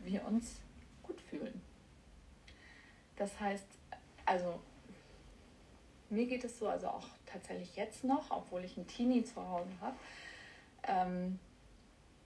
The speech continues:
jeden Morgen umarme ich meine Tochter. Und dann fühle ich mich einfach total happy und dankbar. Und das ist, äh, ja, ein schönes Gefühl.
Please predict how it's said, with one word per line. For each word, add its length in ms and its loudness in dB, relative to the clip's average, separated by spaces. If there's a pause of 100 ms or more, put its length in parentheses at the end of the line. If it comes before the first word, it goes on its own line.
(960)
jeden 300 6
Morgen 380 4
umarme 420 -2
ich 120 -10
meine 260 -8
Tochter. 340 -12 (1080)
Und 320 6
dann 180 8
fühle 240 -2
ich 120 -4
mich 180 -6
einfach 360 -6
total 640 -2 (280)
happy 360 0
und 200 -6
dankbar. 440 -2 (960)
Und 420 -2 (1300)
das 220 2
ist, 120 -4 (280)
äh, 360 2 (200)
ja, 180 4 (220)
ein 80 4
schönes 380 4
Gefühl. 480 -6